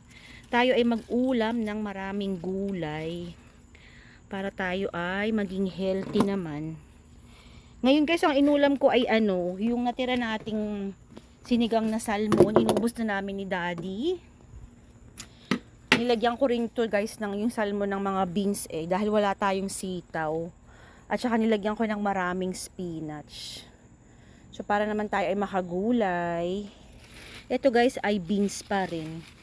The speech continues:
Ayan, oh, kita nyo ba yan? May beans pa din dyan. So, pitasin na natin. Tapos na yata ito guys eh. Alam nyo, nakakatuwa tong ano na to, paso. Napakarami nating na-harvest dito sa ano na to.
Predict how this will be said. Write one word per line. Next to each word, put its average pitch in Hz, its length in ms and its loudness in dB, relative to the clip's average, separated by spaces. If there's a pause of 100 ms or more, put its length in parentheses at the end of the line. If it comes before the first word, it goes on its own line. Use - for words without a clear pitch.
Ayan, 185 320 -6
oh, 160 80 -12
kita 165 240 -10
nyo 165 160 -8
ba 151 160 -10
yan? 151 160 -10
May 160 160 -8
beans 151 400 -10
pa 151 160 -12
din 147 320 -12
dyan. 147 240 -14 (720)
So, 190 160 -6
pitasin 190 400 -4
na 180 80 -2
natin. 180 800 -4 (1300)
Tapos 240 320 0
na 254 80 4
yata 233 320 4
ito 214 240 0
guys 208 320 0
eh. 165 160 -8 (1300)
Alam 269 240 8
nyo, 381 160 6
nakakatuwa 302 560 8
tong 269 240 0
ano 240 160 0
na 233 160 0
to, - 160 -8
paso. 208 400 -4 (160)
Napakarami 269 720 4
nating 254 320 2
na-harvest 233 640 0
dito 208 320 -4
sa 202 240 2
ano 196 160 0
na 196 80 -2
to. - 160 -14